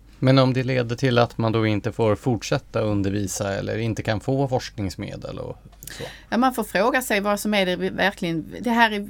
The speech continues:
Speaker 2: värden vi, som är viktiga att försvara, tycker jag. Och jag har ju med min insats i boken och genom att prata med er här idag och prata i alla de sammanhang jag har gjort tillsammans med Ivar,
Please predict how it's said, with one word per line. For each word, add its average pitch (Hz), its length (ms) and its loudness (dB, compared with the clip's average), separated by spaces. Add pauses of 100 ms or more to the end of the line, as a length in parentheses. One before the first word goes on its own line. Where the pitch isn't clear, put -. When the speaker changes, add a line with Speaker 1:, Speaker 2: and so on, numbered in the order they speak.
(140)
Speaker 2:
värden 208 500 0
vi, 185 260 -2 (680)
som 185 220 -2
är 156 80 0
viktiga 180 380 0
att 147 80 -2
försvara, 147 520 -2
tycker 156 280 -4
jag. 139 300 0
Och 170 240 -4
jag 175 240 2
har 202 140 2
ju 190 140 2
med 185 160 0
min 170 260 0
insats 180 500 -2
i 170 40 -2
boken 151 580 -2 (320)
och - 300 -4
genom 165 280 -2
att 160 120 -6
prata 180 360 0
med 160 220 0
er 214 140 4
här 214 160 2
idag 202 240 0
och 180 100 -6
prata 180 340 0
i 175 40 2
alla 170 180 2
de 165 140 -2
sammanhang 156 720 -2
jag 165 300 -4
har 160 100 -4
gjort 170 500 -4
tillsammans 160 540 -2
med 196 140 0
Ivar, 156 360 -2